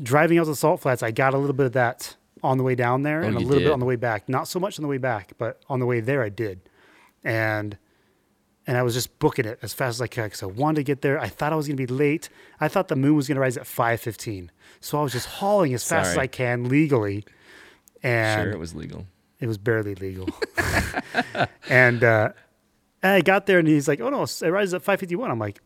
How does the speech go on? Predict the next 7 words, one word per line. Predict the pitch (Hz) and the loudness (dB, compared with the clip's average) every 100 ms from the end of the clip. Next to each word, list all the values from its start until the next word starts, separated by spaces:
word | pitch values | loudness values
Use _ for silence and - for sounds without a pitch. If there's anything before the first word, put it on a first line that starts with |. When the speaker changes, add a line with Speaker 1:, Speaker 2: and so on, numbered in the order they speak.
| _ | _
Speaker 1:
"Oh, | 180 214 127 104 101 _ _ _ | -8 -6 -4 -6 -10 _ _ _
awesome. | 156 202 156 127 117 | -6 -6 -6 -6 -6
I | 117 | -4
guess | 117 123 - | -4 -4 -4
we've | 135 | -4
got | 143 165 | -4 -4
time." | 175 233 104 101 | -8 -10 -12 -14